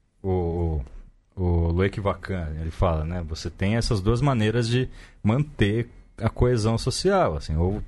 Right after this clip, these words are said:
ou pela repressão, né? Né? Bota, bota na cadeia, o que também é feito, né?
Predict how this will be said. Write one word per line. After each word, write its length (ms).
ou 160
pela 220
repressão, 680
né? 220
Né? 140
Bota, 360
bota 280
na 100
cadeia, 500
o 60
que 100
também 340
é 40
feito, 340
né? 280